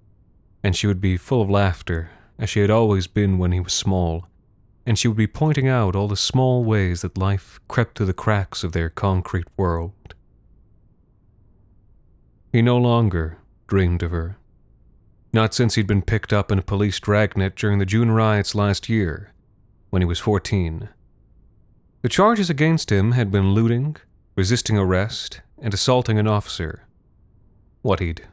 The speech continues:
actually done was go out to bring his big sister home and get caught in a police kettle over in West Form. When the officers finally closed in, after keeping them eight hours,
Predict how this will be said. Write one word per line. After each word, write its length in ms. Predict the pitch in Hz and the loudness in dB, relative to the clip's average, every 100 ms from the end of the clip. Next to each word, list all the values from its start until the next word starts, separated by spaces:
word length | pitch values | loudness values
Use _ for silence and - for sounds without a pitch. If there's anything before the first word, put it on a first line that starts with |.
| _ _ _ - | _ _ _ 0
actually 480 | 127 - 113 90 | 0 0 -4 -2
done 380 | 85 87 92 120 | -2 -2 -2 -4
was 160 | 98 90 | -6 -2
go 180 | 107 107 | 0 2
out 180 | 107 104 | 2 0
to 60 | |
bring 140 | 104 101 | 0 0
his 120 | 90 | 0
big 220 | 113 107 | -2 -2
sister 360 | - 98 95 90 | -4 -4 -4 -2
home 420 | 127 98 98 110 _ _ _ - | 0 -2 -4 -12 _ _ _ -4
and 140 | 110 | -2
get 160 | 104 - | -2 -2
caught 260 | 127 123 | 0 2
in 80 | 127 | 2
a 60 | 113 | -2
police 340 | - 120 117 | 0 -2 -2
kettle 320 | - 98 92 | -2 -2 0
over 240 | 92 95 90 | 0 0 0
in 120 | 92 | 0
West 260 | 101 98 - | 0 -2 -4
Form. 540 | 110 98 82 85 110 _ _ _ _ _ _ - - | -2 -2 -2 -6 -12 _ _ _ _ _ _ -14 -2
When 100 | 98 | 2
the 100 | 110 | 2
officers 580 | 110 101 - 92 113 | 2 -2 -2 -2 -2
finally 360 | - 101 98 95 | -2 0 2 0
closed 440 | - 104 92 85 | 0 0 0 0
in, 400 | 110 90 85 127 - - | 0 0 -2 -6 -12 -14
after 280 | - 90 95 | -6 -6 -4
keeping 320 | - 107 92 | -2 -2 0
them 200 | 90 98 - | 0 0 -2
eight 180 | 101 95 | -2 0
hours, 580 | 92 85 82 110 - | 0 -2 -4 -6 -10